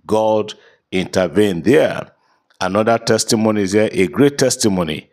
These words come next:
Father, after the prayers of thirty days in January, yesterday night, seventh of February, at about two A M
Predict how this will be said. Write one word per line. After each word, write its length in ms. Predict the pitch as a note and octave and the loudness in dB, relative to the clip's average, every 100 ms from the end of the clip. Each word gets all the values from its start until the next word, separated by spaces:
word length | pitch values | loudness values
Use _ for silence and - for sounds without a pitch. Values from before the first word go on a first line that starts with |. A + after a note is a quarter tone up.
| _ _ _ | _ _ _
Father, 600 | - A#2+ B2 B2 B2 - _ _ _ _ | -6 -2 2 2 0 -4 _ _ _ _
after 360 | A#2+ C3+ - C3+ | -6 -2 0 2
the 140 | A2+ | 2
prayers 460 | G#2+ C3 B2 A#2+ A#2 | 0 2 2 2 2
of 140 | G2+ | -2
thirty 380 | - B2+ A#2+ B2+ | -2 -8 -2 0
days 400 | A2 A#2 A2+ A2+ | 2 2 2 0
in 220 | G#2 F#2 | -2 -4
January, 760 | E2 B2 B2 A#2 A#2 A#2 C3 - - _ _ | 0 0 2 2 2 2 0 -4 -12 _ _
yesterday 640 | - F#2 C3+ - B2 A#2 A#2+ | -2 2 2 2 2 2 2
night, 400 | A#2 A2+ A2+ - | 2 0 0 -2
seventh 580 | - - B2 A#2 A#2 | 0 0 2 0 -2
of 180 | - F#2 | 0 -2
February, 680 | - A#2+ A2+ A#2+ C3 - - _ _ - | 0 0 2 2 2 0 -8 _ _ -8
at 140 | F#2+ | -4
about 340 | F#2+ F#2+ F#2 | -2 -2 -2
two 200 | - C#3+ | 0 4
A 120 | B2+ C3 | 4 4
M 380 | F2+ E2+ G#2+ | 0 -2 -6